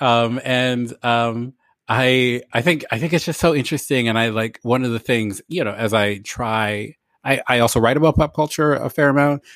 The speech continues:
but I try to keep enough distance that it's still something, it's still, like, uh, um, a respite, a, a place that I can go to just, like, luxuriate in all this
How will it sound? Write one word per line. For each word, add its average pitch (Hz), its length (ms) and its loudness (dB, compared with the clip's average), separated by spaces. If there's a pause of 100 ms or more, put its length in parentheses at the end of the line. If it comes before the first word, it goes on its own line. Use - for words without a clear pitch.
but 123 120 4
I 117 60 4
try 147 500 -2
to 143 220 -4
keep 113 420 -4 (240)
enough 143 560 0
distance 104 720 -4 (300)
that 110 220 0
it's 107 200 -4
still 127 520 2
something, 107 420 0
it's 101 120 -4
still, 123 160 0
like, 107 260 0 (440)
uh, 104 340 0 (140)
um, 92 520 -4 (460)
a 120 80 4
respite, 104 580 -2
a, 107 100 2
a 98 180 -2
place 110 320 -4
that 104 120 2
I 101 120 4
can 95 340 -2
go 101 520 2 (240)
to 107 180 -2
just, 98 260 -2
like, 101 180 0 (100)
luxuriate 101 840 0
in 98 140 -6
all 98 160 -2
this 98 280 -4